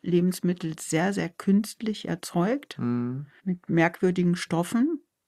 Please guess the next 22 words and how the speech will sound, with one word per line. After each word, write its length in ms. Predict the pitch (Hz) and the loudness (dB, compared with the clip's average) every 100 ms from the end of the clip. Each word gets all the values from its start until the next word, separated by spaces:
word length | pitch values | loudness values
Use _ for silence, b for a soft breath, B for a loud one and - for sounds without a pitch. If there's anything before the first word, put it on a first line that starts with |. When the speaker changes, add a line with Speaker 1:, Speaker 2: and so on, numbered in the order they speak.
| _ | _
Speaker 1:
auch 240 | - 165 - | 0 0 0
dem 260 | - 180 175 | 0 0 2
Kapitalismus, 1160 | 180 180 185 180 160 160 - 190 196 220 - - | 0 0 0 2 2 2 2 0 0 -2 -6 -4
äh, 60 | 196 | 0
Speaker 2:
Ja, 320 | 202 196 196 _ | 0 -2 -4 _
ja. 60 | 127 | 2
Speaker 1:
geschuldet, 580 | 233 220 214 220 233 226 | 4 6 8 8 6 4
nämlich 320 | 185 180 - | 4 4 4
immer 260 | 185 170 165 | 4 4 4
billiger 540 | 170 151 165 185 214 | 0 2 2 2 0
zu 200 | - 208 | -2 0
werden, 480 | 214 208 233 254 - b b 175 | 0 0 0 -2 -4 b b 4
Nüsse 320 | 175 175 180 | 4 6 2
durch 260 | 160 156 - | 2 0 2
irgendwas 440 | 165 156 151 - | 2 4 0 0
anderes 420 | 165 170 190 202 | 0 2 2 2
zu 120 | - | 0
ersetzen 720 | 185 202 214 226 - - 240 131 | 0 0 0 -2 -4 -2 -2 0
Speaker 2:
Mhm. 460 | 110 110 107 113 B B | 0 0 0 -2 B B
Speaker 1:
und 180 | 185 175 | 0 2
solche 340 | 160 165 196 | 2 2 0
Dinge. 360 | 190 214 247 | 2 2 2